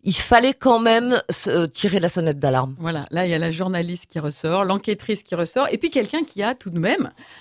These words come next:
Speaker 2: euh, une expérience des politiques, un carnet d'adresses politiques, et qui a la possibilité, et vous vous êtes donné la possibilité d'aller les voir, ces ministres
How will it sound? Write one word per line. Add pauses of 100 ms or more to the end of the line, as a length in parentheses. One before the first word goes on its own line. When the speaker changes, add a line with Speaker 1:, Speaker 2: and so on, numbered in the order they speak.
(220)
Speaker 2:
euh,
une
expérience (160)
des
politiques, (100)
un
carnet
d'adresses
politiques,
et
qui
a
la
possibilité,
et
vous
vous
êtes
donné
la
possibilité
d'aller
les
voir,
ces
ministres